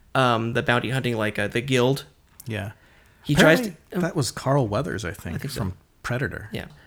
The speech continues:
Speaker 1: But yeah, uh, I really like it 'cause they show, um, like, this attempted at, attempted payment, and Carl Weathers, I think, yeah, it's Carl Weathers, right?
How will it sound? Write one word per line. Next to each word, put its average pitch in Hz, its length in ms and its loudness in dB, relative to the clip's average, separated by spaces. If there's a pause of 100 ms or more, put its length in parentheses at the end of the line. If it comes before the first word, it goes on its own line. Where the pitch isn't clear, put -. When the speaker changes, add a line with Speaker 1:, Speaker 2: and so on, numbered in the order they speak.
(340)
Speaker 1:
But 160 180 4
yeah, 135 420 4
uh, - 40 -4
I 147 120 2
really 170 260 4
like 160 120 4
it - 80 -14
'cause 151 160 0
they 135 140 2
show, 139 320 6
um, 120 280 2 (260)
like, 131 180 -2
this 131 260 -4
attempted 135 460 2
at, 113 220 0 (260)
attempted 147 360 4
payment, 151 460 2 (340)
and 123 440 0
Carl 135 260 6
Weathers, 131 340 4
I 113 60 -2
think, 127 160 0
yeah, 117 80 2
it's - 140 -6
Carl 127 200 0
Weathers, 135 240 0
right? 156 160 -2